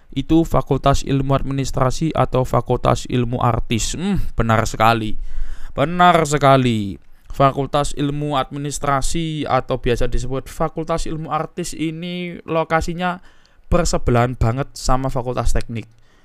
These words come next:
Jadi bisa dibilang fakultas teknik ini kan cowok isinya keren-keren. Yoi, memang keren, memang keren. Kebanyakan keren kecuali saya.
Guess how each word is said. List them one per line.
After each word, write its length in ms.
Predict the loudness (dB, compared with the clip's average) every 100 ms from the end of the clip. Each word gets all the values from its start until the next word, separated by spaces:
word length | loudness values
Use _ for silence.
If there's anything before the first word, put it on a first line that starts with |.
| _ _ 4
Jadi 560 | 4 4 0 -2 -2
bisa 400 | -4 0 6 6
dibilang 560 | 6 2 0 -2 -6 -8
fakultas 480 | -8 -6 -6 -4 -4
teknik 240 | -4 -6
ini 80 | -6
kan 240 | -6 -6
cowok 320 | -2 0 0 0
isinya 320 | 0 2 2
keren-keren. 800 | 6 4 4 2 4 2 0 -4
Yoi, 720 | -4 -2 -4 -4 -6 -6 -8 -6
memang 240 | -2 -2
keren, 320 | 0 -2 -2
memang 240 | -2 -2 -2
keren. 160 | -4
Kebanyakan 560 | -4 0 0 0 -2 -4
keren 240 | -6 -6
kecuali 320 | -6 -4 -4 -4
saya. 240 | -6 -6